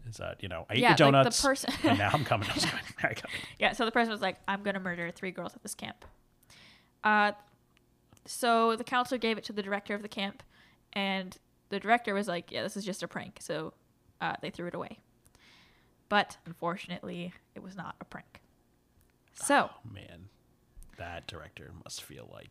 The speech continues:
Speaker 1: crap.
Speaker 2: Yeah. I, yeah.
Speaker 1: All right.
Speaker 2: Um, so, on June twelfth, nineteen seventy-seven, at around seven P M on the first night of a two-week camp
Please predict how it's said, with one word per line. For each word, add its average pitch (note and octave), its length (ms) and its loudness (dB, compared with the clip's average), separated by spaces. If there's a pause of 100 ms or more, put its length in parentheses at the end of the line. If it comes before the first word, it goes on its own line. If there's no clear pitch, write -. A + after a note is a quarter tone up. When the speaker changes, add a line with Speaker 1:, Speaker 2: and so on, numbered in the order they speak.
Speaker 1:
crap. - 560 -8
Speaker 2:
Yeah. D#3 340 -4 (340)
I, F#3+ 360 -4 (160)
yeah. D3+ 300 -8 (220)
Speaker 1:
All C3+ 80 0
right. C3+ 140 0 (220)
Speaker 2:
Um, G3 500 -2 (540)
so, E3 340 2 (1120)
on G3+ 200 0
June B3+ 300 -4
twelfth, G#3+ 540 2 (340)
nineteen G3 320 -4
seventy-seven, A#3 760 -2 (600)
at G#3+ 100 2
around G#3 280 2
seven A3+ 320 2
P C#4+ 180 0
M B3 260 2 (140)
on A3+ 100 0
the G3+ 80 0
first B3 420 0
night A3 380 -4 (180)
of G3+ 140 -2
a G3 40 -6
two-week A#3+ 440 -2
camp - 340 -6